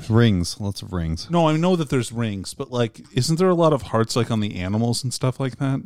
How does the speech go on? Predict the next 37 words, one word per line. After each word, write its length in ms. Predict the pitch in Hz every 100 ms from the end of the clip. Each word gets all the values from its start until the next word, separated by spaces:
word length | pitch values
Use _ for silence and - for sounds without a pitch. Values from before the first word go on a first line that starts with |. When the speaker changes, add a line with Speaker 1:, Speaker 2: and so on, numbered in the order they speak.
| -
Speaker 1:
Oh, 200 | 131 131
yeah, 200 | 127 127
I 40 |
think 200 | 104 120
so. 320 | - 113 101
Speaker 2:
Yeah, 80 | 98 101
Speaker 1:
Like, 120 | -
they 100 | 107
love 200 | 107 107
Speaker 2:
dude. 240 | 104 82
Speaker 1:
you, 80 | 110
uh, 60 | 98
f-, 220 | - - 69 87
all 180 | 92
the 80 | 98
way. 200 | 101 104
Speaker 2:
Wow, 140 | 87 - -
it's 220 | 113 -
just 200 | 120 110
a 120 | 101 80 - _
total 320 | - 127 113 95
ripoff. 600 | 92 - 87 87 - 113
Nice 260 | 107 101
job, 380 | - 92 87 - 107
Speaker 1:
So, 340 | - 190 180 175
Speaker 2:
Games 120 | 104
Speaker 1:
what 340 | 160 170 208 190
makes 340 | 208 180 -
Speaker 2:
Workshop. 180 | 190 -
Speaker 1:
the 40 |
Iron 260 | 151 160 147
Hearts 260 | 135 120 110
Speaker 2:
Yeehaw. 580 | 107 87 101 87 80 -
Speaker 1:
so 480 | - - - 233 196 - - -
<laughs> 300 | - - _
yeehaw 680 | 196 165 196 208 - 185 175
indeed. 520 | 165 147 151 107 90